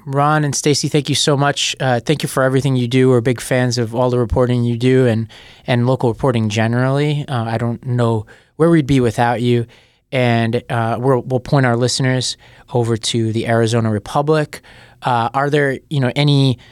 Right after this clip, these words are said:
um, Twitter handles or anything else that you wanna point them to if they wanna follow you and the work that you're doing?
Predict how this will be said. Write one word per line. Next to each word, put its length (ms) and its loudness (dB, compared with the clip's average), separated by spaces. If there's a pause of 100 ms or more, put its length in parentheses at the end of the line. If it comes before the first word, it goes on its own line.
(300)
um, 280 0
Twitter 340 2
handles 480 4
or 40 2
anything 280 0
else 160 0
that 100 0
you 140 -2
wanna 120 2
point 340 -2
them 200 0
to 320 2
if 80 -2
they 120 0
wanna 180 0
follow 320 0
you 260 2
and 100 2
the 60 -2
work 220 0
that 100 -2
you're 140 -2
doing? 280 -4